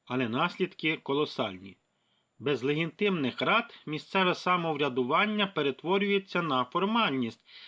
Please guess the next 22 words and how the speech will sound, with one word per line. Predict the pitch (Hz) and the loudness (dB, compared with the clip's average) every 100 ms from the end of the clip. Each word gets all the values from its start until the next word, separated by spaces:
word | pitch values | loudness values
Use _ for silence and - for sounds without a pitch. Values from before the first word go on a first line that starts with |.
| - | -10
Громади | 139 175 185 247 262 | -2 2 4 4 4
втрачають | 196 170 160 196 202 170 147 | 0 -2 0 2 4 2 0
можливість | 170 156 127 113 170 240 _ - _ - | -2 0 0 2 0 -2 _ -20 _ -4
контролювати | 175 143 160 147 131 113 - | -4 0 0 2 2 0 -2
свої | 107 - 160 123 110 | -4 -2 0 0 -2
бюджети, | 113 160 156 208 170 - 98 - _ _ - | -2 -4 0 0 0 -4 -14 -16 _ _ -2
а | 190 | 0
отже, | 226 151 123 175 226 - - - - - | 2 0 2 0 0 -6 -20 -20 -12 -2
і | 214 | -2
свою | - 196 156 120 123 | 0 0 2 2 0
свободу. | - 143 165 156 220 180 101 95 _ _ - - _ | -2 -2 -2 0 0 0 -4 -10 _ _ -20 -20 _
Всі | - - 294 269 | -14 0 2 4
рішення | 247 233 214 180 180 | 4 4 2 2 0
ухвалюватимуться | 151 131 147 202 220 196 190 190 185 175 - 165 | 0 -2 2 2 2 0 0 0 -2 -4 -2 0
в | 151 | 0
центрі, | 127 - 165 175 160 156 160 156 - - - | -4 -4 -2 0 -2 -2 0 -2 -10 -20 -14
у | - | -4
найкращому | 120 123 - 156 180 - 147 123 | -2 0 0 0 0 -2 0 0
разі | 113 165 185 170 170 165 - _ | 2 2 2 2 0 0 -6 _
через | - 143 143 135 | -4 0 0 0
військову | 151 156 - 127 113 135 | -2 -4 -4 -2 0 0
адміністрацію. | 151 139 170 180 - 196 139 - 101 98 | -2 -2 -2 -2 0 0 0 -4 -12 -12